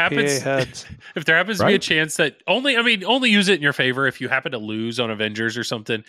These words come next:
Speaker 2: then
Speaker 1: I actually like
Speaker 2: blow
Speaker 1: Avengers
Speaker 2: it up, you know?
Speaker 1: as a tournament game. Oh,
Speaker 2: <laughs> Yeah.
Speaker 1: shit, I shouldn't have said that.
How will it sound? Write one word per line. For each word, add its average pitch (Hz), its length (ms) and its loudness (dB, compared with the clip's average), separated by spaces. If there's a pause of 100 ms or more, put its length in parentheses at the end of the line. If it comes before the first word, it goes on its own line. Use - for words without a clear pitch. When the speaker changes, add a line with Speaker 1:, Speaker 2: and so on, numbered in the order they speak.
(260)
Speaker 2:
then 143 100 4
Speaker 1:
I 180 80 6
actually 226 360 4
like 135 240 0
Speaker 2:
blow 190 260 4
Speaker 1:
Avengers 233 40 6
Speaker 2:
it 214 60 4
up, 151 160 2
you 151 120 4
know? 160 200 4
Speaker 1:
as - 100 -4
a 190 120 2
tournament 123 500 -8
game. 131 300 -8 (180)
Oh, 156 120 0
Speaker 2:
<laughs> 139 60 0
Yeah. 107 140 -2
Speaker 1:
shit, 131 140 -2
I 123 80 -4
shouldn't 135 300 -4
have 123 80 -10
said 123 260 -8
that. 123 240 -8